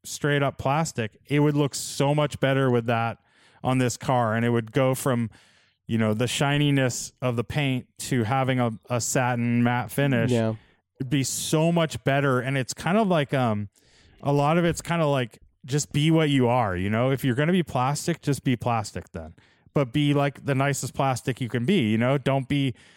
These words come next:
Speaker 1: Formica with a wood pattern, right? Or don't be fake carbon.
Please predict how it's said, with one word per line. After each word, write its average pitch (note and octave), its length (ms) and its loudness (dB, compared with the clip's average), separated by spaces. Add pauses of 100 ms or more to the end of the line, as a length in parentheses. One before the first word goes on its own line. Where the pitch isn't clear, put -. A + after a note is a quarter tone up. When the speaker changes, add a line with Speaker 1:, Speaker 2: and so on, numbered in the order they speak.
(160)
Speaker 1:
Formica C3+ 760 0
with A#2+ 160 4
a A#2+ 60 2
wood A#2+ 380 0
pattern, A2 560 -2
right? G#2+ 340 -4
Or C#3+ 120 0
don't D3 200 0
be E3 140 0
fake C#3 340 -2
carbon. G#2+ 560 -2